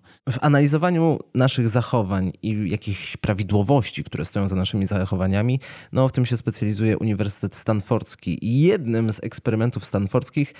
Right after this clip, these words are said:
był właśnie eksperyment bazujący na karze śmierci, a raczej na stanowisku wobec kary śmierci, w którym to pokazywano ludziom, którzy byli za karą śmierci, zestaw dowodów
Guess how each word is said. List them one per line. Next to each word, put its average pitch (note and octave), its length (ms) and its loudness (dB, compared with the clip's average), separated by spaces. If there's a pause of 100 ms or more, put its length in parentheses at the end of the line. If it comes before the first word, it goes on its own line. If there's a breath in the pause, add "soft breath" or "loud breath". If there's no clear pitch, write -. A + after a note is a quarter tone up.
(260 loud breath)
był B2+ 300 4
właśnie A#2 720 2
eksperyment A2 640 0
bazujący G#2+ 520 0
na G#2 100 0
karze G#2 260 -2
śmierci, - 600 -2
a F2+ 80 -2
raczej G2+ 320 0
na G2+ 180 0 (100)
stanowisku A2 760 0
wobec G2 500 0 (180)
kary G#2 240 2
śmierci, G#2+ 500 -2
w - 60 -6
którym G#2+ 360 0
to G2+ 500 2 (140)
pokazywano A2 460 0 (200)
ludziom, A#2+ 320 2
którzy G#2+ 340 0
byli G2+ 280 0
za A#2+ 180 2
karą C3 240 0
śmierci, B2+ 580 0
zestaw A2 400 2
dowodów G2+ 640 0